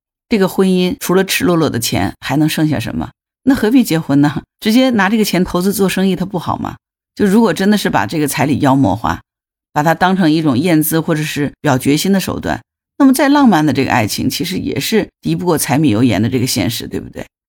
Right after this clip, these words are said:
对于这种漫天要价奇葩的彩礼价值观，我们用商业逻辑来看待的话，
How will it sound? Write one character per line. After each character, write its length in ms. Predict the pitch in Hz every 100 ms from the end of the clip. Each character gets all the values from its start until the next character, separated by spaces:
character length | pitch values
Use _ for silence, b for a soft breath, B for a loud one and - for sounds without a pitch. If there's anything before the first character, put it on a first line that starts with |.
| _ _
对 120 | 208
于 100 | 180
这 120 | 175 180
种 120 | 135
漫 180 | 160 156
天 200 | 160 156
要 160 | 147
价 160 | 135 135
奇 200 | - 139
葩 140 | 165
的 100 | 147
彩 180 | 147 -
礼 120 | 113
价 140 | 120 131
值 140 | -
观， 280 | - 120 110 - _ _ _
我 80 | -
们 140 | 160 185
用 120 | 180
商 200 | 226 254
业 100 | 214
逻 140 | 147
辑 160 | 147 147
来 280 | 117 104 92
看 220 | - 147
待 100 | 131
的 100 | 135
话， 240 | - 85